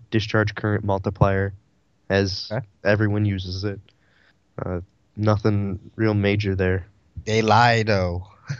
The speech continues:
Speaker 2: <laughs>
Speaker 1: Uh, that is very true. It's not always correct.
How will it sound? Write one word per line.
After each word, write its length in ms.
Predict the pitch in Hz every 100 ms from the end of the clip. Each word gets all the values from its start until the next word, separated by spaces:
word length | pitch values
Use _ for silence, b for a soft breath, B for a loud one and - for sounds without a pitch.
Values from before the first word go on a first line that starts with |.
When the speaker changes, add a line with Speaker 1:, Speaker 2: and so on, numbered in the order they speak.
| -
Speaker 2:
<laughs> 420 | 165 - 170 147 156 131
Speaker 1:
Uh, 240 | 104 80 - - _ - - - - 123
that 220 | 143 147 139
is 320 | 131 120 -
very 260 | 120 131 131
true. 460 | 123 131 127 123 -
It's 520 | 113 113 107 107 - _
not 300 | 123 120 117
always 340 | 113 113 107 -
correct. 560 | - 104 101 101 -